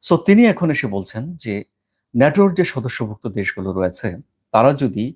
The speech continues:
ন্যাটোতে তাদের খরচের পরিমাণ না বাড়ায়, তারা যদি সামরিক ব্যয় না বাড়ায়, তাহলে ন্যাটো থেকে যুক্তরাষ্ট্রকে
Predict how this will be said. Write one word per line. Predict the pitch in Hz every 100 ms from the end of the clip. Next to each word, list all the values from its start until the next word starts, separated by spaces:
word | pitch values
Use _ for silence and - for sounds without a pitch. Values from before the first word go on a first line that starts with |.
| _ _ _ _ _
ন্যাটোতে | - 170 180
তাদের | 135 113 117
খরচের | - 127 135 131
পরিমাণ | - 107 101 98
না | 95 90
বাড়ায়, | 90 101
তারা | 151 110 107
যদি | 110
সামরিক | 117 - 131 143 143
ব্যয় | 120 110
না | 101
বাড়ায়, | 87 90 131 - _ _ _ _
তাহলে | 139 143 143
ন্যাটো | 113 123 170
থেকে | 160 147
যুক্তরাষ্ট্রকে | 127 110 - 107 - - - 110